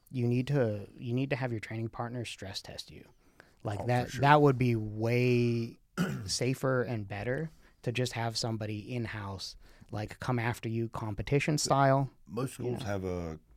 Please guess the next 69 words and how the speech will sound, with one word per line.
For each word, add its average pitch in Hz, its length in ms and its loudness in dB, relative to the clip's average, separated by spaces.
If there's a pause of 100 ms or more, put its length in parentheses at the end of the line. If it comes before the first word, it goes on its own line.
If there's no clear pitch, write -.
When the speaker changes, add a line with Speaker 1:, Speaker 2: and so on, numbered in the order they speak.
(140)
Speaker 2:
comp-, 95 300 -8
like, 87 120 -6
if - 80 -10
you, 104 180 -2
if - 140 -8
you're, 101 120 2
if 95 180 -10
you 107 80 -4
plan 95 220 0
to 85 40 -6
compete, 82 280 -4
they 87 80 -2
have 85 140 0
a 78 40 -6
competition 90 880 -6
practice, 98 440 -4
Speaker 1:
Yeah. 120 260 -4
Speaker 2:
right? 104 120 0
Speaker 1:
Uh, 180 360 4
I 214 100 0
don't 247 160 2
know 170 220 8
if, - 140 0 (180)
if 135 180 -2
that's 131 280 2
Speaker 2:
Is 117 100 -4
that 117 80 4
Speaker 1:
most, 135 280 2
most 131 280 6
schools, 214 380 4
but 131 200 8
I, 123 240 6
the 117 180 -4
places 120 480 -4
that 98 120 -10
I've 117 180 -6
trained 143 320 -4
have. 151 340 -6 (140)
Speaker 2:
Well, 92 160 -2
if 85 160 -8
you 95 60 -2
don't, 101 280 0
if - 80 -12
you 113 60 -4
don't 80 160 -2
have 95 200 4
that, 65 160 -6
make 78 160 -6
sure, 71 240 -6
right? 60 240 -8
Like, 67 160 -12
make 82 160 -4
Speaker 1:
Yeah. 104 100 -2
Speaker 2:
sure 85 140 -2
you, 80 300 -2
you 80 300 -6
Speaker 1:
Well, 127 100 0
Speaker 2:
say, 127 60 0
Speaker 1:
you're 180 100 4
Speaker 2:
"Hey," 185 40 0 (120)
Speaker 1:
gonna, 139 120 -6
there's 147 200 2
gonna 196 160 -2
be 131 140 0
at 104 120 -6
least 117 240 -6 (440)
a 120 140 -4
few 117 280 -6
people 104 540 -6